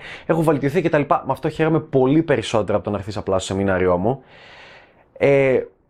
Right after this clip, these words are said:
ειλικρινά, κάντο στη ζωή, μην είσαι ο, ο καθυστερημένος, ο εγωιστής, ο βλαμμένος που κάθεται και λέει, «Μμμ, ε, πφ, οτι-, οτιδήποτε, ας πάρουμε οτιδήποτε στη ζωή. Ε,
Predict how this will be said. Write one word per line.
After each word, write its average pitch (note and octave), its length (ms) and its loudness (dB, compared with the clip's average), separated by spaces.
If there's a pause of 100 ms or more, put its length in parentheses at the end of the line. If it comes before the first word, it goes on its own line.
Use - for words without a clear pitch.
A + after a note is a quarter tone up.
(760)
ειλικρινά, D#3 840 2 (800)
κάντο E3 320 2
στη E3 140 0
ζωή, C3+ 220 2
μην E3 300 2
είσαι E3+ 260 2
ο, E3 60 4
ο C#3 380 0 (100)
καθυστερημένος, B2+ 1000 0
ο A#2 180 4
εγωιστής, B2 720 0 (720)
ο C3+ 120 4
βλαμμένος C3+ 720 2
που - 60 -20
κάθεται D3 320 -2
και C3+ 120 -4
λέει, B2+ 340 2 (380)
«Μμμ, C3 440 2 (400)
ε, A2+ 440 4
πφ, F2 100 -10 (360)
οτι-, - 260 2
οτιδήποτε, F#3+ 360 2
ας C#3+ 100 -4
πάρουμε G#3+ 180 0
οτιδήποτε G3 260 0
στη A2+ 80 -8
ζωή. G#2 220 0
Ε, C3+ 220 2